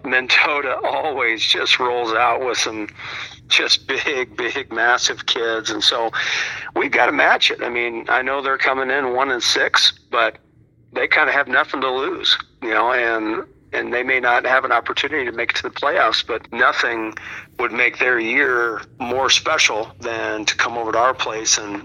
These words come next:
and, and knock us off. So we've gotta do the best we can to make sure that, you know, we're, we're getting better each and every day, that we have an opportunity at practice and not, uh,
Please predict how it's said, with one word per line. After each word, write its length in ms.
and, 360
and 120
knock 280
us 180
off. 300
So 260
we've 160
gotta 240
do 120
the 80
best 280
we 80
can 300
to 60
make 200
sure 280
that, 220
you 140
know, 120
we're, 280
we're 180
getting 240
better 240
each 160
and 100
every 220
day, 200
that 140
we 120
have 160
an 60
opportunity 640
at 80
practice 520
and 220
not, 460
uh, 280